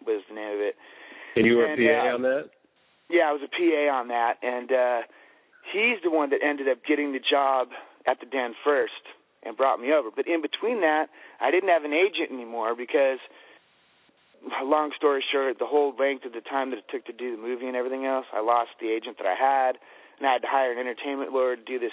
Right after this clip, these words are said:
Speaker 1: gig, so I didn't have an agent. So I got back, was totally on my own, and I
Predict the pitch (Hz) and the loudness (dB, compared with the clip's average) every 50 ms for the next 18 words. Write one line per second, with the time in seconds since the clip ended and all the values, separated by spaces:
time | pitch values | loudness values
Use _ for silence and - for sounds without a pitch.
0 | - - 135 127 123 117 - 127 127 147 151 147 127 113 117 139 160 170 156 123 | -4 -2 -2 -2 -2 -2 -2 -2 0 0 2 0 -2 -2 0 0 0 0 0 -2
1 | 117 - - - - - - - - - - - - - - _ _ - - 170 | -8 -12 -12 -18 -20 -18 -18 -18 -18 -20 -20 -20 -20 -20 -20 _ _ 2 2 2
2 | 135 135 135 185 214 226 202 202 190 185 180 180 175 - 156 143 - - 175 185 | 2 4 4 4 4 4 4 4 4 4 4 2 0 -2 -8 -12 0 2 4 4
3 | 196 208 214 208 208 208 214 208 180 165 156 156 151 160 160 _ _ _ _ _ | 6 4 4 2 2 0 2 2 2 2 2 2 0 -2 -6 _ _ _ _ _
4 | _ _ _ - 139 143 143 143 139 139 135 139 - - - 110 113 | _ _ _ -2 0 0 2 0 0 -2 -4 -6 -8 -2 0 0 0